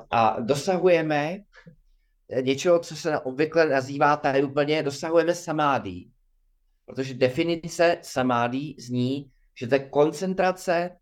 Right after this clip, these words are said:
na nějaký objekt bez úsilí. To znamená předtím,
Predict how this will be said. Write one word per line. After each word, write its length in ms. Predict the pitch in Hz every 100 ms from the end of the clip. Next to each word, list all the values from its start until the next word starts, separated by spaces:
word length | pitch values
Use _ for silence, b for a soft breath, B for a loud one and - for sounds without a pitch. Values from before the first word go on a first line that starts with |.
| _ _ _
na 140 | 110 113
nějaký 360 | 113 113 -
objekt 520 | - 85 113 202 - _ _ _ _ _
bez 260 | - 175 -
úsilí. 520 | 117 101 110 90 - _ _ _ _ _ _ _ _ _ _ _ _ _ _ _ _ _ _ _ _ _ _ _ _ _ _
To 100 | 120
znamená 280 | 123 135 131
předtím, 640 | - 170 165 156 170 226